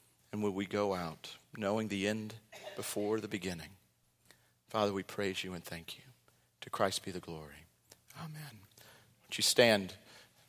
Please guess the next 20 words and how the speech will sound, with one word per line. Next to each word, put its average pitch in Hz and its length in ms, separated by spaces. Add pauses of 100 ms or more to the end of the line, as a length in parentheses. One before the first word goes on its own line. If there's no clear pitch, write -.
now 98 400
and 101 100
receive 120 380
the 107 80
blessing 104 380
of 95 60
the 98 60
Lord? 95 360 (340)
You 139 80
remember, 147 300
a 131 40
benediction 139 840 (280)
is 127 180
just, - 300
it's 117 100
been 143 240
a, 123 160
a 123 80
good 131 420
word 101 600